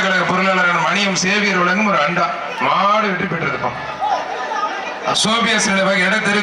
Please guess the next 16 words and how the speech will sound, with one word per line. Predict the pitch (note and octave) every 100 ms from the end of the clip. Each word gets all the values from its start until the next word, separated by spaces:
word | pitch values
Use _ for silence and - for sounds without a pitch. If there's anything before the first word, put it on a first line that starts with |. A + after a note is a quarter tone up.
| F#3
குமார் | G3+ G#3+ G3
மாடுப்பா. | E3 D3 D3 D3 - - - - - - - - - - - -
வந்துகிட்டு | F#3 F3+ E3 F#3 F3+ D#3+ D#3+ - - - E3
நம்பர் | A3 A#3+ A#3+
ஒன் | G#3 F#3+
போட்டோகிராஃபி | G#3 G3+ G3 -
சார்பா | G3 F#3+
அந்த | F3+ F3+
மாடு | G3+ F#3+
செவலூர் | F#3+ - G#3+ -
கிழக்கு | G3+ G3+ G3
களம் | F#3+ F3 - - - - - -
குமார் | G3+ A#3 A#3+ G3
நினைவு | F#3+ F3+
மாடு | F3+ G3+ G3 - - - - -
சிண்டெக்ஸ்ப்பா. | A3 - - - -